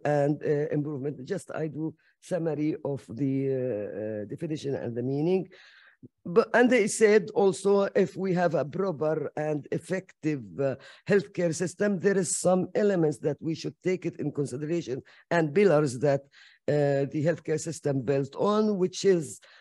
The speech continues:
the leadership and governance. This is a problem in most of public health system and even in Palestine, that, that as I'm gonna, uh, explain more.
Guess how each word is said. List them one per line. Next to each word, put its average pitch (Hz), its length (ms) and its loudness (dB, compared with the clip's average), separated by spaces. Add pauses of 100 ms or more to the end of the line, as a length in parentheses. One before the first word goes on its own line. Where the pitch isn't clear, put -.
the 160 140 2
leadership 160 680 0
and 135 200 0
governance. 214 680 2 (800)
This - 220 -8
is 131 160 -6
a 120 80 -4
problem 175 760 -2
in 135 180 0
most 143 280 0
of 135 120 -2 (280)
public 160 360 -4 (600)
health 185 460 4
system 233 760 4
and 170 220 2
even 156 340 2
in 143 140 2
Palestine, 165 540 0
that, 143 160 -2 (100)
that 127 200 -6
as 131 160 -4
I'm 131 260 -2
gonna, 127 380 -2 (480)
uh, 123 240 -4
explain 139 400 0
more. 160 420 4